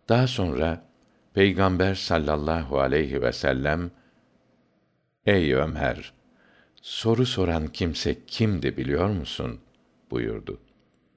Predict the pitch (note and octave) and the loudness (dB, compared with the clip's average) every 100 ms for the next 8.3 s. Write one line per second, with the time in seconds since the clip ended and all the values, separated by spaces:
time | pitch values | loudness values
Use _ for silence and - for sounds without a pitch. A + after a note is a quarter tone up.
0 | _ _ _ _ G#2+ G#2 G#2+ G#2+ - _ | _ _ _ _ 0 2 4 0 -8 _
1 | _ _ _ _ _ _ G2 F#2+ G2+ G#2 | _ _ _ _ _ _ 0 4 4 4
2 | E2 D#2 D2 - E2+ E2 E2+ D2 F2 E2 | 4 2 0 0 2 2 0 -2 -2 0
3 | G2 E2 C2+ B1 B1+ B1 A#1+ - _ - | 0 2 0 -2 -2 -2 -4 -10 _ -6
4 | A1+ A#1+ A#1+ - _ _ _ _ _ _ | -4 -4 -10 -16 _ _ _ _ _ _
5 | _ _ _ _ - F2 - G2+ F#2+ F#2+ | _ _ _ _ 0 0 2 2 4 4
6 | G2+ G#2 - E2+ D2 D2 D2+ E2 E2 D#2 | 2 0 0 -2 0 -2 0 0 0 2
7 | C2+ C2+ D#2 C2 B1 A#1+ - C2 B1+ D2+ | 2 2 0 0 -2 -2 -2 -2 0 -2
8 | F2 F#2 F#2 | 0 0 -2